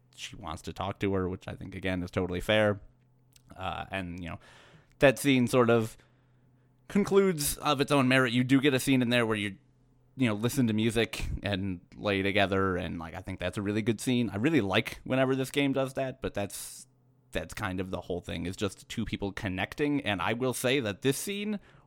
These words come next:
worked very, very well for me. I don't know if you felt that way, but I really, really, really liked this scene.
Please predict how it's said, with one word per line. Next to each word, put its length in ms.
worked 400
very, 840
very 300
well 240
for 180
me. 340
I 80
don't 140
know 200
if 140
you 120
felt 240
that 180
way, 160
but 160
I 120
really, 580
really, 360
really 300
liked 320
this 140
scene. 360